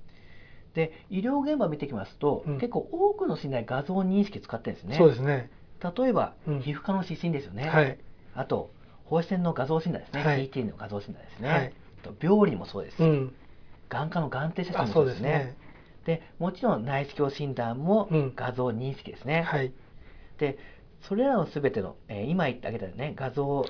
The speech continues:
Speaker 1: えー、認識の医療現場全てですね、
Speaker 2: うん。
Speaker 1: もうすでに人工知能がですね、開発されてるんですよ。
Speaker 2: おう。
Speaker 1: だから内視鏡だけが人工知能が、え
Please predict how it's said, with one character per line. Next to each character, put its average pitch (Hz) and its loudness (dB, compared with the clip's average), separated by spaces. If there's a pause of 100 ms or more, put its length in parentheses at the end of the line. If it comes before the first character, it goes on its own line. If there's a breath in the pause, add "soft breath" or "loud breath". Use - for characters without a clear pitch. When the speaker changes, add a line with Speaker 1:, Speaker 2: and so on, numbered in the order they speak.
(100)
Speaker 1:
え 107 0
ー、 - -6
認 127 -4
識 - -10
の 165 0 (180)
医 110 -6
療 120 2
現 117 0
場 95 -2
全 240 2
て - -2
で - -8
す - -12
ね、 123 -4
Speaker 2:
う 147 0
ん。 135 -6 (120)
Speaker 1:
も 131 -4 (120)
う - -20
す - -8
で 160 0
に - -8 (120)
人 185 2
工 214 0
知 214 -2
能 151 2
が 78 -4
で - -14
す - -18
ね、 143 -2
開 139 -6
発 139 -6
さ 139 -2
れ 127 -8
て - -6
る 165 -10
ん - -14
で - -18
す - -18
よ。 - -14 (220)
Speaker 2:
お 151 4
う。 131 -6
Speaker 1:
だ 143 0
か - -12 (220 loud breath)
ら 208 2
内 285 -2
視 - -14
鏡 269 -2
だ 262 0
け 285 -4
が 285 4
人 156 -4
工 160 -2
知 175 -8
能 160 0
が、 120 -2
え 120 -6